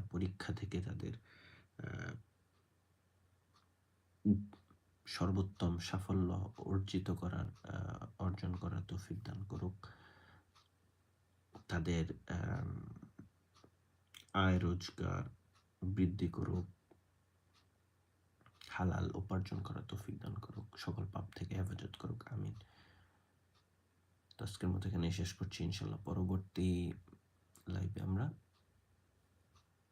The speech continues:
আবার, আহ, একষট্টি নম্বর আয়াত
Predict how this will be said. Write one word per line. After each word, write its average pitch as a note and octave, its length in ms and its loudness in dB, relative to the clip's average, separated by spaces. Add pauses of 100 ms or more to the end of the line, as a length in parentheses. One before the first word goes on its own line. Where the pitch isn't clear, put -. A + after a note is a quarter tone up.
(180)
আবার, - 760 -2
আহ, F#2+ 460 0 (160)
একষট্টি - 460 -2
নম্বর F#2+ 300 0
আয়াত - 240 -2